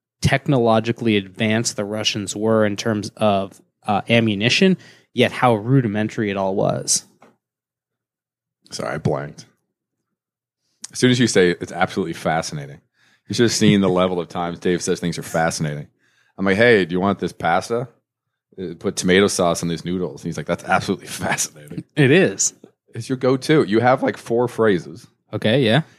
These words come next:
Speaker 2: And the best part of doing this podcast, Dave, is we're gonna hear all of your phrases, and then we can put it on endless loop
Speaker 1: <laughs>
Speaker 2: of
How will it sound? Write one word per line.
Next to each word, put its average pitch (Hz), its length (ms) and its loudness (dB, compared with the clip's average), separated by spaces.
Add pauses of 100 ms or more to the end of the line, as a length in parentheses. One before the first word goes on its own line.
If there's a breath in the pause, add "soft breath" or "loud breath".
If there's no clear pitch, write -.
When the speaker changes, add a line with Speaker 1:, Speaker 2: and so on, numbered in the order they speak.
Speaker 2:
And 101 160 -8
the 101 40 -6
best 123 340 0
part 139 180 6
of 120 60 2
doing 113 220 -2
this 90 100 -14
podcast, 98 600 -12
Dave, 76 200 -20
is 80 100 -20
we're 107 120 -6
gonna 110 180 -2
hear 104 300 -8
all 98 300 -2
of 101 140 -6
your 95 100 -10
phrases, 107 600 -4 (360 loud breath)
and 107 100 2
then 107 100 4
we 127 80 4
can 143 140 2
put 139 180 0
it 127 80 0
on 101 200 -2
endless 113 400 2
loop 101 340 -12 (220)
Speaker 1:
<laughs> - 200 -12
Speaker 2:
of 156 420 4